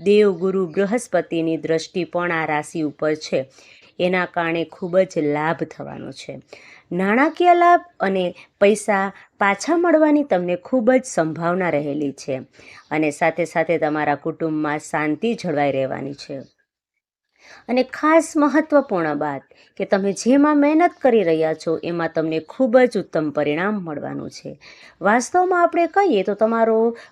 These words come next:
આત્મવિશ્વાસ વધવાનો છે અને સાથે સાથે તમારો દિવસ ખૂબ જ શુભ જવાનો છે.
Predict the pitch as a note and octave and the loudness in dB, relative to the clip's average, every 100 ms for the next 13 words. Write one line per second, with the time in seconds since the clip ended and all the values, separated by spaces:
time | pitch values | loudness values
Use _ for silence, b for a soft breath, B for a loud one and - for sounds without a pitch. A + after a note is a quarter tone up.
0 | - F3+ F#3+ - E4 F4+ - F4 D#4 E4 | -2 0 0 0 0 0 2 2 4 6
1 | E4 D4+ E4 D#4 D#4 - C#4 B3 A#3+ A#3 | 6 6 4 2 0 0 0 0 0 0
2 | A3+ C4 C4 C4 C4 A3+ G#3+ G#3 G3 F#3 | 2 0 0 0 0 2 0 0 0 0
3 | F#3 F#3+ F#3+ - - C4 C#4 C4+ A3 F3+ | 0 0 -2 -4 -2 4 2 2 -6 -6
4 | D3 - D3 D3 C#3 C3+ - C3+ | -4 -4 -4 -4 -8 -12 -10 -10